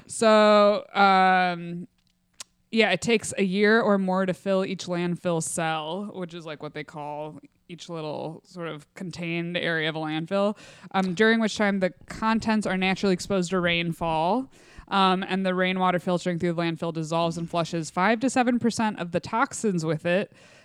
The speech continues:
um, which creates a foul-smelling liquor, which is the leachate.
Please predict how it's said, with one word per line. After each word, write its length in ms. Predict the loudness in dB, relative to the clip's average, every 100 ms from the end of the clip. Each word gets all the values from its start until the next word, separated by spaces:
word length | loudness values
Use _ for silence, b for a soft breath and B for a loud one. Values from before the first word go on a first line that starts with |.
| -4
um, 360 | 0 2 0 -6 _ _ _
which 280 | -8 -8 -6
creates 300 | -4 -2 -2
a 100 | -4
foul-smelling 760 | -4 0 2 2 0 0 0 0
liquor, 520 | -4 -2 0 0 0
which 180 | -2 -4
is 140 | -8
the 120 | -8 -10
leachate. 640 | -8 -8 -6 -4 -4